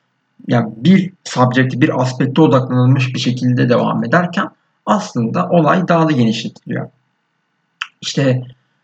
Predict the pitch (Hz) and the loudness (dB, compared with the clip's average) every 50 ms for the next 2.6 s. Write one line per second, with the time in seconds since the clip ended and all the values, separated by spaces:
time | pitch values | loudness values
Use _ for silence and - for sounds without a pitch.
0 | _ _ - 165 165 - 127 131 156 165 143 127 160 143 123 117 - - - 139 | _ _ 0 2 2 2 2 2 2 2 4 4 2 2 2 -2 -6 -8 -6 -6
1 | 139 127 - 135 - - 135 131 117 107 - 110 107 - - 143 143 135 127 131 | -6 -4 -2 -4 -4 0 2 2 2 2 2 -2 -4 0 0 2 2 2 2 0
2 | 131 120 - - - 117 - - - - 127 127 | 0 -2 -2 -2 -4 -4 -4 -4 -6 -6 -8 -8